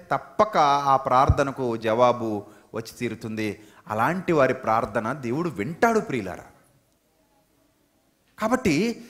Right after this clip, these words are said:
సంఘము ఒకరికొకరు, ఒకరి కొరకు ఒకరు ప్రార్థించుకునే స్థితిలో ఉండాలి. అలా ప్రార్థించడం తప్పేమీ కాదు. నేను గొప్పోడిని కదా, నా కోసం మిమ్మల్ని ప్రార్థన చేయమని అడగడం ఏంటి? నామోషి కాకపోతే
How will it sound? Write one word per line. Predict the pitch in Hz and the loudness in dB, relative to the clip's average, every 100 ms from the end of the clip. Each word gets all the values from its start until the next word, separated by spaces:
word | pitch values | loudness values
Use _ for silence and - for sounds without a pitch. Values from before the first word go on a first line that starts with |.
| - | -8
సంఘము | - - 185 254 294 285 240 240 | -4 0 0 4 4 6 6 6
ఒకరికొకరు, | 196 175 269 285 285 277 254 | 6 4 4 6 6 6 6
ఒకరి | 240 220 160 156 269 | 6 6 2 4 4
కొరకు | 285 277 277 262 | 6 4 4 4
ఒకరు | 165 165 185 190 202 | 4 6 6 6 6
ప్రార్థించుకునే | 196 185 220 208 269 240 262 247 | 6 6 4 2 -2 0 0 0
స్థితిలో | 233 226 233 247 | 0 0 2 2
ఉండాలి. | 226 208 139 92 - - _ _ _ _ _ _ _ _ _ _ _ _ _ _ _ _ - | 4 2 2 -2 -10 -20 _ _ _ _ _ _ _ _ _ _ _ _ _ _ _ _ 2
అలా | 165 | 2
ప్రార్థించడం | 160 165 - 220 262 254 247 | 6 6 6 4 2 2 2
తప్పేమీ | 220 180 - 247 269 254 | 2 2 6 6 6 6
కాదు. | 233 175 101 - - _ _ _ - | 4 4 -6 -10 -20 _ _ _ -4
నేను | 220 220 | 0 4
గొప్పోడిని | 185 175 269 277 262 | 4 4 4 6 4
కదా, | 262 269 | 4 4
నా | 220 165 226 | 4 2 4
కోసం | 254 254 254 233 | 6 4 4 0
మిమ్మల్ని | 220 208 | 2 2
ప్రార్థన | 190 180 185 196 190 | 4 4 2 -2 -2
చేయమని | 180 175 | -2 -2
అడగడం | 160 160 165 | 0 0 -2
ఏంటి? | 156 151 | -2 -2
నామోషి | 131 135 143 127 143 | 2 2 0 -2 2
కాకపోతే | 127 120 110 120 123 117 | 2 2 0 0 2 0